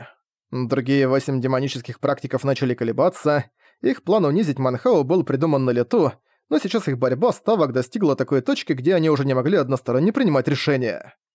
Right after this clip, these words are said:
Все как один повернулись к Лун Тяньхао, буравя Манхао взглядом, у того на лице застыло крайне неприглядное выражение.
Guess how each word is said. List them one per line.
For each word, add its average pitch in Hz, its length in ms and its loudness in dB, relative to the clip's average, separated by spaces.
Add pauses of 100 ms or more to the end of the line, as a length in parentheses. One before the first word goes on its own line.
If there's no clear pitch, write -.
(120)
Все - 280 -8
как 151 200 -6
один 143 300 2
повернулись 135 540 0
к - 60 -14
Лун 139 200 0
Тяньхао, 143 640 2 (280)
буравя 120 500 0
Манхао 185 440 2
взглядом, 151 480 0
у 131 60 2
того 147 240 0
на 226 80 2
лице 156 280 0
застыло 139 360 0
крайне 165 300 2
неприглядное 135 600 0
выражение. 135 680 0